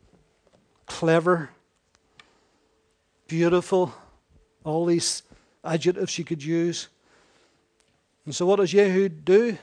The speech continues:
He doesn't even answer her. Doesn't even speak to her. Treats her with the contempt she deserved.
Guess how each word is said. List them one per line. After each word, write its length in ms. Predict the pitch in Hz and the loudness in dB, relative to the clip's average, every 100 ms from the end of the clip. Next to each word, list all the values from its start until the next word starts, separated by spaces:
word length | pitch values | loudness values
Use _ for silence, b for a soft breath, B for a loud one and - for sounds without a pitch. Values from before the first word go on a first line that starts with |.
| - | -14
He 80 | 156 | -10
doesn't 160 | 156 165 | -8 -6
even 160 | 156 151 | -6 -4
answer 300 | 160 - 143 | -6 -8 -14
her. 80 | - _ _ _ _ _ _ _ | -18 _ _ _ _ _ _ _
Doesn't 160 | 165 156 | -12 -10
even 140 | 135 | -8
speak 400 | - - 170 170 | -10 -8 -10 -10
to 100 | - | -14
her. 140 | 147 - _ _ _ _ _ _ _ _ _ - | -16 -18 _ _ _ _ _ _ _ _ _ -6
Treats 260 | - 208 | -4 -2
her 60 | 190 | -2
with 100 | 170 | -4
the 60 | 147 | -4
contempt 460 | 151 143 185 185 | -8 -6 -6 -6
she 120 | - | -8
deserved. 580 | 160 147 151 170 147 151 | -8 -6 -4 -4 -4 -10